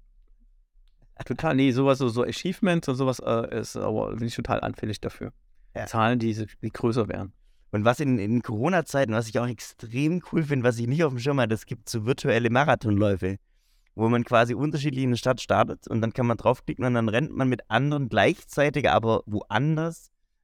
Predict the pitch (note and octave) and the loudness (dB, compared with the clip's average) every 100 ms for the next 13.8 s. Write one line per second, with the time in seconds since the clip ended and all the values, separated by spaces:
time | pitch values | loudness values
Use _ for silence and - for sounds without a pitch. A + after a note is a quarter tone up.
0 | _ A2+ A#2+ A2+ A#2 A#2 - B2+ A#2+ B2+ | _ 0 2 4 2 2 0 -2 -2 -2
1 | C3+ D3 C3+ A#2 A2 G#2+ G#2+ F2 F2+ _ | 0 2 2 2 0 0 -2 -4 -8 _
2 | - - D#3 A#2 A#2 A2 G2+ - A2 G#2+ | -18 -4 0 4 4 4 2 0 0 0
3 | G#2+ G2 F#2+ A2+ - C#3 C#3+ D3+ A2 G#2 | 0 0 0 0 0 -2 -2 -2 0 0
4 | A3 _ _ _ _ _ - G#2 A2 A2+ | -2 _ _ _ _ _ -2 2 4 2
5 | A2 - G2+ A2 A2+ A#2+ A2+ A2+ A2 A2 | 0 0 0 0 0 0 -2 0 0 0
6 | B2 - F#2+ A2+ B2 B2+ B2+ _ _ _ | -2 0 2 4 2 -2 -10 _ _ _
7 | _ _ _ A#2 D#3 D#3+ A2 G2 F#2+ F2+ | _ _ _ 0 2 2 2 0 0 -4
8 | - - G2 G2 A#2+ C3+ - F#2 A2 D#3 | -10 -12 -4 0 0 -2 -6 -4 -2 0
9 | E3+ D3+ - - - - - _ _ - | 0 0 -2 -6 -4 -6 -12 _ _ -20
10 | - - G2+ - A2+ D#3 - C3+ G#3 - | -10 -6 -6 -4 -4 -4 -4 -4 -6 -8
11 | A#2+ - G2+ A2+ A2+ _ _ _ _ _ | -12 -8 -2 -2 -2 _ _ _ _ _
12 | _ - A#2 C#3+ D3+ C#3+ - B2 B2 G#2 | _ -2 0 2 0 0 -2 -2 0 -2
13 | E2 F#2 F#2 _ _ _ _ G#2 | -2 -4 -6 _ _ _ _ -16